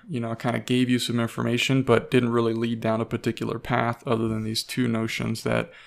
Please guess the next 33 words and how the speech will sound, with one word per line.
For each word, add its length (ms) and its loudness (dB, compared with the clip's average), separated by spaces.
don't 200 4
say 180 2
there's 200 0
no 200 4
evidence, 360 0
there 180 -4
is 220 0
evidence, 460 -2
but 240 0
also 360 0
to 100 2
realize 480 -2
that 160 -2
if 80 -8
we're 100 -2
trying 440 -2
to 200 0
address 480 -2
Dawkins' 640 -2
claim 480 -4
based 360 -2
on 120 0
the 60 -4
chapters 440 -2
we've 160 -6
covered 340 -4
thus 200 -4
far, 460 2
not 240 0
necessarily 440 2
Dawkins, 480 0
but 160 2
anyone 540 0